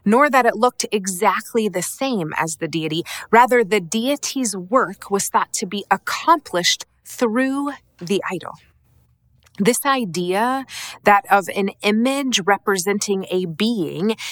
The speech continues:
extended to how ancient kings would establish their presence within a colony or a city that was under their rule.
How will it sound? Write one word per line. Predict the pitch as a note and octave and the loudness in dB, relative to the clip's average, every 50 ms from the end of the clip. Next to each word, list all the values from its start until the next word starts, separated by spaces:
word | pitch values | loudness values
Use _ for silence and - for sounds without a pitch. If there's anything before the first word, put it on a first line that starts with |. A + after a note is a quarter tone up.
| - - | -4 0
extended | - A3 - - - - - - C4+ D4+ D#4+ D#4 A3+ F3+ D#3 - F3 - | 0 0 0 0 -4 -6 -6 -4 -2 -2 0 0 0 0 -2 -2 -4 -4
to | - G#3+ | -6 -6
how | F#3 - G3 F#3 - - | 0 2 2 2 2 2
ancient | G#3 A3+ A3 - - A3+ - - - | 0 0 2 2 0 0 -2 -4 -8
kings | - - D#4+ F4 D4 D#3+ D#3 F3 F3+ - - | -8 -6 -4 -4 -4 -4 -4 -6 -6 -4 -2
would | F3+ D#3 | -2 -2
establish | E3+ - - - - G#3 A#3 B3+ A#3 A#3+ - - - | -2 -4 -6 -8 -6 -6 -6 -4 -4 -2 -2 -2 -2
their | - G3 G3+ | -2 -4 -4
presence | - - G3+ F#3+ E3+ D3+ E3 F#3 - - | -2 -4 -4 -4 -4 -4 -6 -8 -8 -8
within | - E3+ - F#3 F3 | -8 -4 -2 0 0
a | E3+ D#3+ | 0 -2
colony | - - - A#3 A#3+ A#3 G#3 E3+ D#3+ D3 D3 D3+ D#3 F3 - - - - - - - | -2 2 4 4 4 4 2 -2 -4 -4 -6 -6 -6 -8 -8 -12 -18 -20 -12 0 2
or | - G3 F#3+ | 4 4 4
a | F#3 | 2
city | F#3 - - - - D4+ G#3+ - C#3+ D3+ F#3 A3 | 0 -2 -6 -8 -8 -10 -10 -10 -8 -6 -4 0
that | G#3+ - - | 0 0 0
was | F3+ G3 F3+ | 0 -4 -6
under | - - G3 G3 G3 F#3 | -4 -4 -4 -4 -4 -4
their | F3 F3+ F3 F3 | -2 -2 -4 -2
rule. | G3+ B3 G#3+ - | -4 -6 -6 -8